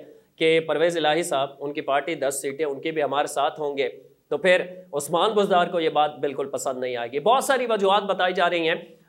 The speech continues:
आ, कि इख्तलाफात जो परवेज़ इलाही के दरमियान और उस्मान बुज़दार के दरमियान इस वक्त हैं, वो शिद्दत इख्तियार कर चुके हैं और बाकायदा तल्ख कलामी तक भी बात आई है।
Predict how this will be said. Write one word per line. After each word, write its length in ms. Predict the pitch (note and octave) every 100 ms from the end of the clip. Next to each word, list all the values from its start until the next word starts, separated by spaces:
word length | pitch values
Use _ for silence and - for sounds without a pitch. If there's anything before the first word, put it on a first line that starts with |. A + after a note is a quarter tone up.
| -
आ, 280 | D#3+ E3 E3
कि 380 | E3 E3+ E3 D#3+
इख्तलाफात 640 | E3 E3 E3+ D#3 F3+ F3
जो 120 | F#3 F#3
परवेज़ 420 | F#3 F3+ A3+ A3
इलाही 240 | F#3 E3
के 120 | E3 D#3
दरमियान 400 | D3 D3 E3+ E3
और 140 | D3+
उस्मान 360 | C#3+ E3 F3 G3+
बुज़दार 340 | F3 E3 D3+
के 120 | D#3 D3+
दरमियान 360 | C3+ C#3+ E3
इस 200 | D#3 E3+ E3+
वक्त 200 | - F3
हैं, 60 |
वो 140 | E3 D#3+
शिद्दत 500 | - A#3+ A3 G3+ G#3+
इख्तियार 320 | F3 E3+ D3+ C#3
कर 140 | D3
चुके 260 | D3 D3+ E3
हैं 160 | F3 F3 - _
और 120 | D#3 D3+
बाकायदा 480 | D3+ D3+ E3 F3+ D3+ - - _ _
तल्ख 220 | F3+ F#3+ F#3+ G3 E3
कलामी 340 | D3+ G#3 A#3+
तक 140 | A#3 F#3
भी 120 | D#3
बात 240 | C#3+ C#3+ D3
आई 200 | C#3 C3
है। 160 | D3